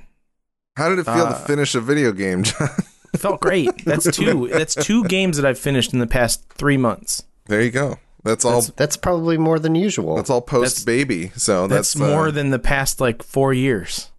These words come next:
Speaker 1: There you go. There you go. <laughs>
Speaker 2: No, it was good. I'm glad to check one off my list here. Um,
Speaker 1: Yeah.
Speaker 2: there's a lot of stuff I wanna go back and play too, though, which really sucks 'cause I feel like I'm running out of time.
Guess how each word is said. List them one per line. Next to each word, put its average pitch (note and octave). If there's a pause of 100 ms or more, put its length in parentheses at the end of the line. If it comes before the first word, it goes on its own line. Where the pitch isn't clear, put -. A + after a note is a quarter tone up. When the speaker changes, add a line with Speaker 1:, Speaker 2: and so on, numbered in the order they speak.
(220)
Speaker 1:
There F#2+
you G#2
go. G#2+ (500)
There F#2+
you -
go. F#2+
<laughs> - (960)
Speaker 2:
No, B2
it B2
was A#2
good. C3
I'm A2+
glad B2+
to A#2+
check B2+
one A#2+
off A2+
my A2
list A2+
here. F2 (340)
Um, F#2+
Speaker 1:
Yeah. F#2 (800)
Speaker 2:
there's B2
a C3+
lot C#3
of B2
stuff -
I C3
wanna A#2
go A2
back A#2
and G2+
play B2+
too, C3+
though, G2
which F#2+
really A2+
sucks -
'cause G2+
I G#2
feel -
like A2+
I'm G#2
running A2
out F#2+
of F#2
time. G#2+